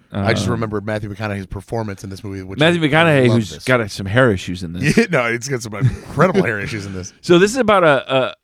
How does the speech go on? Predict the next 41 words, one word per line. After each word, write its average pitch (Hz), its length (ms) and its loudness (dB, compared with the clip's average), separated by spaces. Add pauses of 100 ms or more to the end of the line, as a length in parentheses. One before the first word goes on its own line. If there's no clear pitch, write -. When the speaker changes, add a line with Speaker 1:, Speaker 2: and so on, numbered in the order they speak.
(140)
Speaker 2:
a, 123 180 6
a 110 40 -2
story 147 500 4
where 120 380 0
Matthew 135 260 -4
McConaughey, 110 680 -2 (320)
it, 120 220 -2
it 127 140 2
opens 135 300 2
up 104 200 0
with 101 160 -4
him, 107 420 -4 (400)
um, 92 420 -4 (160)
kind 117 180 -2
of, 98 260 -4
Craig 139 180 0
T. 123 120 -6
Nelson 107 340 -2
is 92 140 -2
his 90 120 -12
dad, 95 440 -2
and 90 140 -8
he 95 100 -2
admires 95 420 -2
his 90 120 -10
dad. 92 300 -6
His 90 120 -8
dad 92 220 -2
owns 90 220 -6
this 92 120 -14
company, 107 500 -2 (420)
and 113 100 -6
you 104 80 -4
can 95 80 -10
just 98 220 -10
tell 98 480 -2 (380)
he 120 120 -8
just 98 160 -8
loves 98 160 -2
his 95 60 -8
dad. 104 320 2